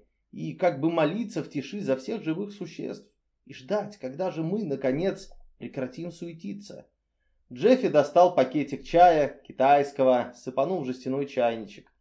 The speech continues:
попутно разводя костер, для начала маленький, солнце еще светило на нас, укрепил в камнях длинную палку, подвесил котелок. Вскоре вода закипела,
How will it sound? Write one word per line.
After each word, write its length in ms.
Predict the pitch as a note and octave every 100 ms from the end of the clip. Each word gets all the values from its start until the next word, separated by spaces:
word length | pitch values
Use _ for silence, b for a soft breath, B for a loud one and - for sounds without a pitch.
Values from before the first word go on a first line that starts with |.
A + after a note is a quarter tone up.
| _ _
попутно 460 | A#2 A#2 A#2+ - A#2
разводя 400 | G#2+ A2+ A2+ G#2+
костер, 500 | A2+ - D#3 D#3+ C3
для 140 | A#2+
начала 480 | A2+ G#2+ C3 C3 B2
маленький, 760 | B2 F3 D#3+ D3+ C#3+ C#3 B2+ - _ _
солнце 380 | - F3+ C3 C3+
еще 220 | B2+ C3+
светило 440 | B2+ B2 - D#3+
на 160 | A#2+ A2+
нас, 380 | A2 G#2+ - _ _
укрепил 440 | - - F3+ G#3 E3+
в 100 | -
камнях 420 | E3 D#3+ C#3 B2
длинную 420 | C3+ C#3 A#2+ A2+
палку, 760 | - E3+ E3+ D#3+ D3 C3 - _
подвесил 540 | B2 C3 F3 E3 C3+
котелок. 640 | C3 - C3 F3+ G3 - _ _ _ _ _
Вскоре 340 | _ - A#3 D3
вода 320 | B2+ B2+ G3+
закипела, 800 | C#3 C#3+ C#3 B2+ A#2+ A2 A2